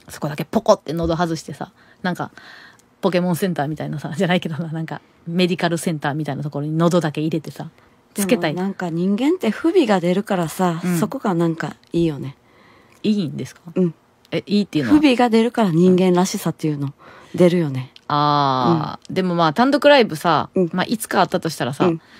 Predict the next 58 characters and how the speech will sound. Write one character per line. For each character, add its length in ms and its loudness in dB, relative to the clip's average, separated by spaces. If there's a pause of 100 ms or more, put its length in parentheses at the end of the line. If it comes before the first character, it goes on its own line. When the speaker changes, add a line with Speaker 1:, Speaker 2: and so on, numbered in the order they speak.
(400)
Speaker 1:
不 140 2
備 160 8
は 80 6
三 220 2
百、 240 0
後 200 2
の 80 2
三 180 2
百 180 0
六 180 0
十 100 0
日 220 -2
に 80 -2
し 40 -10
て 80 -6
ほ 60 -4
し 120 -8
い 20 -8
っ 40 -8
て 100 -14
い 40 -8
う 20 -12
か 100 -12
さ。 180 -10 (840)
Speaker 2:
う 60 2
ん。 160 0
で 100 2
も 120 -2
そ 140 -4
れ 140 0
で 120 2
も 100 0
さ、 300 -6
Speaker 1:
ま 280 -2
あ、 80 2
う 40 6
ん。 20 6
Speaker 2:
う 60 4
ん。 80 -10
や 80 -2
っ 40 -6
ぱ 120 0
り 100 -6
人 260 4
間 200 4
っ 20 -6
て 100 -4
さ、 300 -4
Speaker 1:
う 40 0
ん。 300 0
Speaker 2:
そ 160 -4
の、 220 0 (720)
元 220 6
気 100 -10
だ 100 -4
っ 20 -10
た 220 -2
り、 140 -6